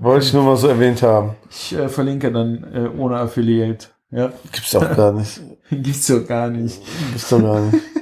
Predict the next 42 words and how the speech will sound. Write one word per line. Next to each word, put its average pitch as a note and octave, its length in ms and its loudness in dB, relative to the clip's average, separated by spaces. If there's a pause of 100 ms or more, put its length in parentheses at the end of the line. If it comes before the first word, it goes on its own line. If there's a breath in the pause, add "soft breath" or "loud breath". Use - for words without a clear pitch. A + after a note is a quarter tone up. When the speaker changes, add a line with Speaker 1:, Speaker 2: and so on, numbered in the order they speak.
(760 loud breath)
Speaker 1:
Ich - 140 -8
muss C3+ 100 2
mal C3 180 4
mit A2 100 -2
dem - 20 -12
Chef - 260 0
reden, A2+ 200 2
vielleicht A2+ 240 -2
kriegen A#2+ 120 0
wir A2+ 80 4
noch G#2 160 -2
den G#2+ 240 -2 (880 loud breath)
Gutschein, A#2+ 380 2
wenn A2 80 2
du A2 80 4
Küchenfunk - 580 -4
eingibst G#2+ 400 -4
oder G#2+ 160 2
so. A2 180 0
Das A#2+ 180 0
wäre B2 140 2
Speaker 2:
Ja. A2 100 0
Speaker 1:
noch G#2 100 -4
ganz G#2+ 220 -4
witzig. A#2 280 -2
Speaker 2:
Das - 240 -2
wäre C#2+ 180 0
witzig, A2+ 420 -4
ja. C3 260 0 (160)
Speaker 1:
Ja. - 300 2 (240 soft breath)
Wobei B2+ 260 4
ich C3 120 -4
echt, C3 280 0
ähm, A#2 600 4
ohne B2+ 200 -2
Scheiß, A#2 360 2
guckt - 200 -12
euch A#2 140 -2
die A#2 80 -2
Bierpreise A#2+ 640 2
an, A#2 200 -2
ne? A#2 240 -2